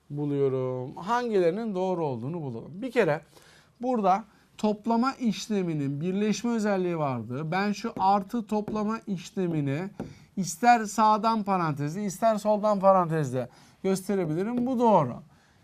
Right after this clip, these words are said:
Aradaki parantezleri kaldırabilirim. Öğrencilerin kafası karışıyorsa şu artıyı buraya dağıtıyorum, aynen artı. Buraya dağıtıyorum, aynen artı.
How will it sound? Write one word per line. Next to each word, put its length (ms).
Aradaki 400
parantezleri 680
kaldırabilirim. 600
Öğrencilerin 600
kafası 360
karışıyorsa 500
şu 260
artıyı 500
buraya 240
dağıtıyorum, 560
aynen 300
artı. 380
Buraya 240
dağıtıyorum, 500
aynen 300
artı. 380